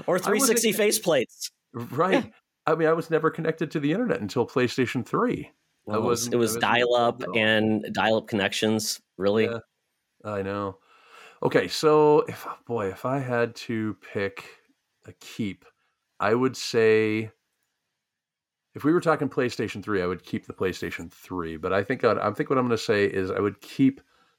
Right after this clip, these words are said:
Speaker 2: the, or buy, I would buy the three sixty because the three sixty was Halo two, Halo th-, well, not Halo two, Ha-, Halo three, and, uh, and Gears of War, which were a lot of fun. And then PlayStation two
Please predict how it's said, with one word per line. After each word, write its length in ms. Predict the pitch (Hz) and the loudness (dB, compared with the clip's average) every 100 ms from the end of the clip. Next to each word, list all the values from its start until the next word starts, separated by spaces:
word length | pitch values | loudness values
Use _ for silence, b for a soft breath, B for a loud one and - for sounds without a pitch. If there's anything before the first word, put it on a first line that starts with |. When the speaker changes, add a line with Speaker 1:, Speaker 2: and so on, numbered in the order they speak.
| - | -18
Speaker 2:
the, 720 | 98 95 98 98 95 92 95 - | -6 0 2 2 2 0 -2 -6
or 100 | 101 | -8
buy, 480 | 85 110 95 85 90 | -2 2 2 2 -4
I 80 | 92 | -4
would 240 | 98 90 | -6 -4
buy 360 | 107 107 110 110 | 2 4 4 2
the 440 | 92 98 95 95 - | -2 -4 -4 -6 -8
three 180 | - 107 | -4 -4
sixty 540 | - 95 - 85 92 - | -2 -4 -4 -12 -12 -10
because 520 | 92 98 90 110 95 - b b - | -6 -2 0 -2 -4 -14 b b -14
the 320 | 98 95 95 | -2 0 0
three 220 | - 147 | 2 0
sixty 380 | 135 143 - 127 | 2 2 2 -2
was 640 | 104 98 98 92 92 87 - b b b _ - 90 - - - | 2 4 4 4 0 -4 -10 b b b _ -16 -14 -14 -16 -8
Halo 320 | - 101 - | 0 0 0
two, 520 | - - 160 147 139 | -2 2 4 6 4
Halo 300 | 117 98 87 | 2 -2 -2
th-, 280 | - - - | -6 -14 -2
well, 180 | 113 107 | 2 4
not 140 | 104 | 2
Halo 200 | 104 95 | 0 -2
two, 160 | - 123 | -2 -4
Ha-, 220 | 120 113 - | -4 -4 -2
Halo 240 | 131 135 123 | 4 4 4
three, 640 | - - 117 92 87 98 _ _ _ _ _ _ - | -2 -6 -2 -2 -2 -10 _ _ _ _ _ _ -2
and, 440 | 101 101 98 90 | 0 0 0 -2
uh, 180 | 98 92 | -2 -2
and 160 | 95 92 | -4 -4
Gears 240 | 110 107 | -2 -2
of 120 | 110 | -4
War, 260 | 92 90 90 | -2 0 0
which 240 | 90 - | -2 -6
were 80 | 92 | -6
a 60 | 90 | -4
lot 180 | 92 104 | 0 0
of 80 | |
fun. 320 | - 82 78 98 | -2 -8 -8 -2
And 160 | 113 110 | 2 4
then 160 | 107 | 2
PlayStation 560 | - 123 - 127 - 113 | 2 0 4 2 2 -4
two 680 | - - 117 113 113 110 | -2 2 4 4 4 2